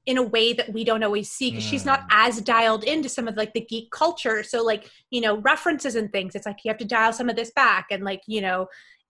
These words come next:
Speaker 1: amp this part up. And she really helped us narrow our focus and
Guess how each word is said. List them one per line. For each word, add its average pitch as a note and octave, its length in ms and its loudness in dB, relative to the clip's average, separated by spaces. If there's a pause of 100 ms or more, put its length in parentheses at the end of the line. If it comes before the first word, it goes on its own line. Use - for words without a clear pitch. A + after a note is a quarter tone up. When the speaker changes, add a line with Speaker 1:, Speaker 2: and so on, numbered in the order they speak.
Speaker 1:
amp B3 220 0
this F4 180 0
part A3 280 2
up. F3 260 -2
And G3+ 240 -4 (600)
she - 200 -2
really D#4 480 2
helped A#3 520 0
us G#3+ 480 0 (320)
narrow A3+ 420 4
our A3 180 6
focus B3 720 -2
and F#3+ 500 -6